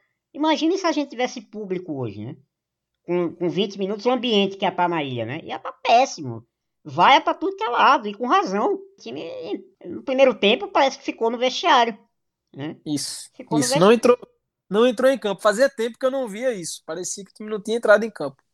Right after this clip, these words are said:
Speaker 1: E é uma pena que a gente tenha que colecionar esse resultado aí, faltando pouquíssimas rodadas pra terminar o campeonato. Vamos tentar dar uma, vamos agora dar uma nota aí pra atuação do Sport, se é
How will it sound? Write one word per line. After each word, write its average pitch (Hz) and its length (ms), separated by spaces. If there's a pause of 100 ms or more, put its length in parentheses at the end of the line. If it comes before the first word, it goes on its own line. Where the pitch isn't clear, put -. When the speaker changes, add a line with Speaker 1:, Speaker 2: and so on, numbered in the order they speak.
(380)
Speaker 1:
E 285 500
é 466 140
uma 494 160
pena 233 380
que - 160
a 165 80
gente 170 320
tenha 156 320
que 156 460 (380)
colecionar 143 540
esse 135 160
resultado 139 520
aí, 127 360 (640)
faltando 151 440
pouquíssimas 156 640
rodadas 139 460
pra 135 340
terminar 135 420
o 127 80
campeonato. 127 580 (1300)
Vamos 339 300
tentar 269 380
dar 233 160
uma, 226 200
vamos 196 300
agora 233 260
dar 214 120
uma 214 180
nota 185 380
aí 151 120
pra 147 160
atuação 139 440
do 131 80
Sport, 131 440
se - 520
é 120 160